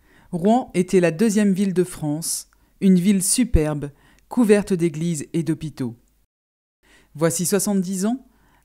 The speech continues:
après la guerre qui avait épargné l'Hôtel-Dieu, l'hôpital général et l'école de médecine et de pharmacie,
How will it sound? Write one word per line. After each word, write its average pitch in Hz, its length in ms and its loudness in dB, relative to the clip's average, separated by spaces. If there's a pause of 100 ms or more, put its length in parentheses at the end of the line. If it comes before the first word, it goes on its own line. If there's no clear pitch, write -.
après 170 260 0
la 175 140 2
guerre 220 320 -2
qui - 120 -4
avait 165 260 0
épargné 190 440 -2
l'Hôtel-Dieu, 156 640 -4 (760)
l'hôpital 240 480 2
général 196 600 0
et 165 100 -2
l'école 196 300 0
de 175 100 -2
médecine 170 420 -2
et 151 60 -2
de 139 120 -4
pharmacie, 165 680 -6